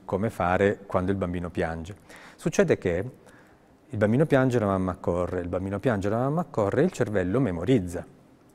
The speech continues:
Quindi ha questo sistema autonomo di funzionamento, ma anche poi comincia a memorizzare. Intorno ai sette mesi, tra i sette e i dodici mesi si attivano le amigdale, che sono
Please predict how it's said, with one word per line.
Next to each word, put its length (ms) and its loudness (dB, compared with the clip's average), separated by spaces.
Quindi 300 2
ha 80 6
questo 260 -6
sistema 540 0
autonomo 680 0
di 100 -4
funzionamento, 840 -2
ma 200 0
anche 240 -4
poi 160 -2
comincia 320 -4
a 40 -4
memorizzare. 680 -2
Intorno 360 -4
ai 60 -4
sette 280 -4
mesi, 420 -2
tra 160 -2
i 60 0
sette 360 0
e 40 0
i 20 -4
dodici 320 -6
mesi 240 -4
si 120 -8
attivano 380 -6
le 100 -6
amigdale, 500 -2
che 80 -6
sono 360 -8